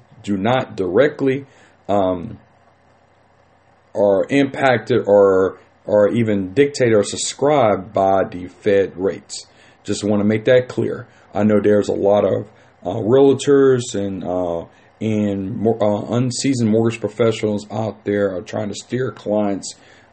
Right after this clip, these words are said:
uh, into, um, you know, forest marketing, which, you know, I understand, I respect that, but wanna make it clear it does not directly affect interest rates. Interest rates has gone up,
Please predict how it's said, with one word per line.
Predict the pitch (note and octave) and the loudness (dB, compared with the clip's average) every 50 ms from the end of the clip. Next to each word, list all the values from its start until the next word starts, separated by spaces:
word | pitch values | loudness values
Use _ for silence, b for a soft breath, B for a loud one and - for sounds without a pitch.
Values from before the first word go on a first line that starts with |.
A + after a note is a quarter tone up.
| B - | B -6
uh, | G#2 G#2 G#2 G#2 G#2+ - | -4 -2 -2 -4 -4 -4
into, | B2 B2 A#2 A#2 A2 A2+ - - A2+ A2+ G#2+ G#2+ G#2+ G#2 G2+ G2+ G2+ B B B B B B B _ | -2 0 0 0 0 -2 -6 -4 -2 0 0 2 2 0 0 -2 -4 B B B B B B B _
um, | G2 G2+ G2 G2 F#2+ F#2+ F#2 F#2 F#2 F#2 F2 - - - - | -6 -4 -4 -2 -2 -4 -4 -4 -6 -6 -10 -12 -16 -14 -8
you | C3+ B2+ | -4 -2
know, | A2+ G2+ G2 G2 F#2+ G2 | -2 0 -2 -2 -6 -8
forest | - - - C#3+ C#3 A#2 A2+ A2+ A2+ | -10 -4 0 2 2 2 0 0 0
marketing, | G#2+ G#2+ G#2 G2+ - C#3 C#3+ D3+ C#3+ B2+ | 0 0 0 -2 -2 -4 -4 -4 -2 -2
which, | A#2+ A2+ A2+ - - | -2 -4 -4 -6 -12
you | - C#3 C#3+ | -10 -6 -4
know, | A2 | -2
I | G#2+ G2+ | -2 -2
understand, | F#2 G2 - - - F#2 F#2+ F#2 | -2 -6 -8 -8 -8 -8 -6 -4
I | F#2 F2 | -6 -6
respect | F2 E2+ - - - F#2 F2 - - | -6 -8 -10 -6 -2 -2 -2 -2 0
that, | - G#2 G2+ G2+ G#2+ | 0 2 2 2 2
but | G2+ F#2 - B B B B B B - | -2 -2 -2 B B B B B B -4
wanna | G#2 A#2 A#2+ A#2+ | -2 0 2 2
make | A#2+ B2+ B2 A#2 - | 2 2 0 -2 -4
it | A2+ - | -8 -12
clear | - - A#2+ G#2+ G2+ | -4 -2 0 0 0
it | A2 G#2 | -2 0
does | G#2+ A2 G#2 - - | 0 0 0 0 -2
not | G#2+ G#2+ G#2+ G#2+ G#2 G2 - F#2+ | -2 -2 0 -2 -2 -4 -6 -6
directly | G2 G2 G2 G#2 A2 G#2+ - G#2 G2 | -4 -2 0 0 0 0 -2 -4 -6
affect | F#2+ - - - G2+ G2 - - | -6 -6 -2 -2 -2 -2 -2 -8
interest | G#2 G2 - - - - | -10 -10 -10 -12 -10 -8
rates. | - - - - - - B B B B B B B B | -8 -10 -10 -12 -16 -20 B B B B B B B B
Interest | - D3+ D#3 D#3 D#3 C#3+ A#2+ - | -2 -2 -2 -2 -2 -6 -2 0
rates | B2 A2 A2+ - | 0 0 0 -4
has | - - D3+ C#3 C#3+ C#3+ A#2+ A2+ | -8 -8 -4 0 0 0 0 0
gone | G#2 A#2 A2 G#2 G#2 - - - | -2 0 0 0 -2 -4 -4 -2
up, | D3+ C#3 A#2+ - - - - | -2 -2 -2 -2 -8 -14 -20